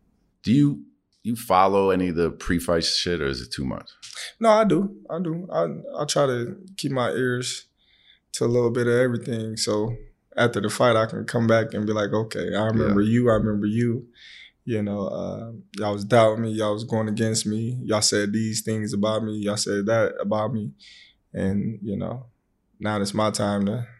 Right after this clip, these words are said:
Speaker 1: Show you.
Speaker 2: reply to all those things y'all were saying.
Speaker 1: So you do use it. Like,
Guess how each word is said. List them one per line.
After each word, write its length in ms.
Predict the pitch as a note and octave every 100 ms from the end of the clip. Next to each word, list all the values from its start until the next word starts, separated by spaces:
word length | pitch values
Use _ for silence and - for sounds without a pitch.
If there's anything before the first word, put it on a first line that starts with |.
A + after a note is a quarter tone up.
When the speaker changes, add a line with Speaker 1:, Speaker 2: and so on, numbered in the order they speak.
| _ _
Speaker 1:
Show 220 | - F2
you. 220 | B1+ B1
Speaker 2:
reply 580 | - G2+ G2+ A#2+ A2+ G#2+
to 120 | G2+
all 200 | G#2 G#2+ G#2
those 220 | G#2+ A2
things 280 | A2+ G#2+ G#2+
y'all 200 | G2+ G#2
were 60 |
saying. 360 | A2+ B2+ A#2+ C#3+ - - _ -
Speaker 1:
So 120 | A2+
you 180 | B2+ D3+
do 200 | D#3 F3+
use 400 | C#3 D3+ D#3+ F#2
it. 200 | C#2+ F2+
Like, 220 | F#2+